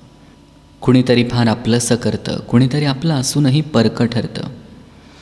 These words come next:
आयुष्याच्या याच प्रवासात अशी बरीच माणसं मिळतात.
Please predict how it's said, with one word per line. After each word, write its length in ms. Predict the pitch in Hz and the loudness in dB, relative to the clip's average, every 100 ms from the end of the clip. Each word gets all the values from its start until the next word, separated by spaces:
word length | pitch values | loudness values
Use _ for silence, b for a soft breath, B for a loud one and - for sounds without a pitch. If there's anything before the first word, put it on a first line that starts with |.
| B B B B | B B B B
आयुष्याच्या 680 | 127 165 175 - 185 165 170 | 2 4 4 2 0 0 0
याच 400 | 170 131 135 - | 2 2 0 -2
प्रवासात 680 | - 113 117 117 110 104 104 | -2 0 0 0 -2 -4 -2
अशी 180 | - 123 | -2 -2
बरीच 460 | 113 110 131 139 | 0 0 0 0
माणसं 360 | 151 127 123 135 | 2 2 2 2
मिळतात. 340 | 113 107 - | 0 0 -6